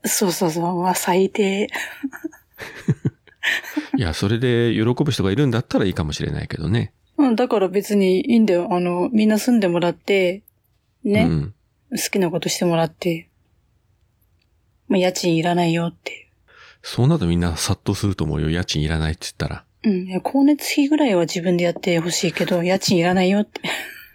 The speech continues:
Speaker 2: なんかみ-、妙にリアルだな、そこ。
Speaker 1: <laughs> 光熱費は知らんかな、そんな自分のや-、自分で使った分は払えよって感じじゃん、そこは。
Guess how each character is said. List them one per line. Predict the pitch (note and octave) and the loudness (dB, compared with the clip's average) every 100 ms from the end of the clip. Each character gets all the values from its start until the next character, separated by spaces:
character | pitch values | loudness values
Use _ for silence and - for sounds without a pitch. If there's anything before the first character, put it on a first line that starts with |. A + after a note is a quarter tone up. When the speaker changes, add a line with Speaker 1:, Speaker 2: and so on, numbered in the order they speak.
| - - _ _ _ _ _ _ _ - _ - - - | -20 -20 _ _ _ _ _ _ _ -20 _ -18 -12 -6
Speaker 2:
な | - | -2
ん | |
か | G#2+ | 2
み-、 | G#2+ - - - | 2 0 -6 0
妙 | C#3+ A3+ | 2 4
に | E3 | 4
リ | F#2+ B2+ | 4 2
ア | C#3+ | 2
ル | G2+ | 0
だ | E2 | -4
な、 | E2 | -4
そ | F#2+ | -4
こ。 | - D#2 - - C#4+ D#4+ - D4+ C4+ | -4 -4 -2 -2 -2 -4 -6 -6 -8
Speaker 1:
<laughs> | D#4 - - - - - - A3 | -8 -10 -12 -6 -2 -2 -2 -2
光 | - A3+ | 2 4
熱 | D#4+ G4 - | 4 2 -2
費 | - | 0
は | F#3 | 0
知 | - | 2
ら | G#3+ | 2
ん | B3+ | 2
か | G#3+ E3+ | 0 0
な、 | |
そ | D#3 F3 | 0 2
ん | |
な | D#3+ | 2
自 | D#3 C#4 - | 0 -2 -2
分 | F#3+ G3+ F#3+ | 0 2 4
の | G3+ | 4
や-、 | G#3 - - | 2 -2 -8
自 | - F#3 | -2 0
分 | F#3+ B3+ | 4 4
で | C4 | 4
使 | - D4+ | 2 0
っ | |
た | - C#4 | 2 2
分 | C#4 C4+ | 4 4
は | F#3+ | 2
払 | F#3+ F3+ F#3+ | 0 2 2
え | |
よ | E3+ | 0
っ | |
て | D#3+ | -2
感 | E3+ A3 | -2 0
じ | F3+ - | 0 -4
じ | - | -6
ゃ | |
ん、 | F3+ | -4
そ | G3 | -4
こ | - F3+ | -2 -2
は。 | F3 | 0